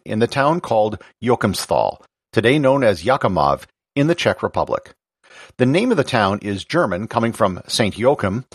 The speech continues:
and Thal, which is German for valley.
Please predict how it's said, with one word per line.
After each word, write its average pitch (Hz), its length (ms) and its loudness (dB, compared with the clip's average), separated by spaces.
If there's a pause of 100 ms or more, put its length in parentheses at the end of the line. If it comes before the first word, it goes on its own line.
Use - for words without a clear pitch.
(260)
and - 260 0 (140)
Thal, 117 460 4
which 104 200 -2
is 110 140 2
German 80 360 -4
for 78 280 -4
valley. 87 480 0